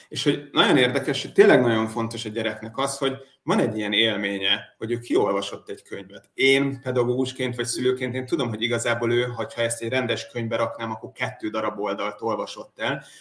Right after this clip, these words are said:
de so-, szép nagy képekkel, nagy betűkkel, egy oldalon kevés sorral,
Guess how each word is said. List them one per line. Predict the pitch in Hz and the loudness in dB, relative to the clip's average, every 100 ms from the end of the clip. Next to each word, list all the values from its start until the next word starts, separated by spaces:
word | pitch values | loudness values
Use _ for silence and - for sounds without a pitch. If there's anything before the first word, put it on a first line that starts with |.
| - | -16
de | 120 | -8
so-, | 120 - 262 - | -4 -4 -4 -2
szép | - 185 127 | 4 6 6
nagy | 131 113 - | 2 -2 -2
képekkel, | 202 190 196 - - 117 | -2 0 0 0 0 0
nagy | 131 139 110 | 0 0 0
betűkkel, | 139 - 131 120 117 110 | -2 -2 -6 -6 -4 -2
egy | 123 127 120 | 0 -2 0
oldalon | 110 107 101 - | -2 0 -2 -4
kevés | - 127 101 98 - | -2 -2 -2 -4 -2
sorral, | 151 131 120 110 | 0 2 2 2